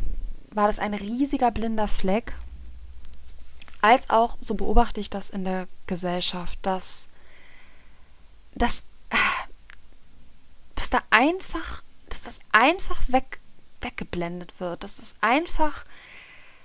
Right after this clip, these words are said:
es ist wie so ein Schatten. So wie, wenn ihr euch so einen Menschen vorstellt, der so durch die Gegend läuft und so einen Schatten wirft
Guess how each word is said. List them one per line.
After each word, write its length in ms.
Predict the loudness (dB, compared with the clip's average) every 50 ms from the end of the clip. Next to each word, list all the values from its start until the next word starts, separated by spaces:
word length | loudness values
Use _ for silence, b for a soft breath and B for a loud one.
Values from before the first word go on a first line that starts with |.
| B B B B -20 -20 -20 -20 -20 -20 -20 -20 -10 -4
es 180 | -2 -2 -2 0
ist 220 | -2 -2 0 0 0
wie 80 | 0
so 120 | 0 2 2
ein 80 | 2
Schatten. 760 | 4 6 6 8 8 8 8 6 4 -2 -10 -12 -12 -12 -12 -12 -10 -10 -10 -10 -12 _ -20 -10 -8
So 180 | -4 -2 -2 -2
wie, 120 | -2 -4 -4
wenn 160 | -6 -6 -4
ihr 100 | -2 -2
euch 80 | 0 0
so 80 | 0 0
einen 80 | 0
Menschen 320 | 0 0 0 0 0 -2 0
vorstellt, 560 | 0 2 2 0 -2 -4 -4 -4 -4 -4 -6
der 140 | -8 -8 -8
so 80 | -8
durch 160 | -8 -8 -8
die 100 | -8 -8
Gegend 300 | -10 -8 -8 -8 -6 -4
läuft 180 | -4 -4 -4 -4
und 100 | -6 -8
so 60 | -8
einen 80 | -4 -2
Schatten 560 | 0 0 0 -2 -4 -8 -8 -10 -10 -8 -8
wirft 460 | -8 -6 -4 -4 4 4 4 4 4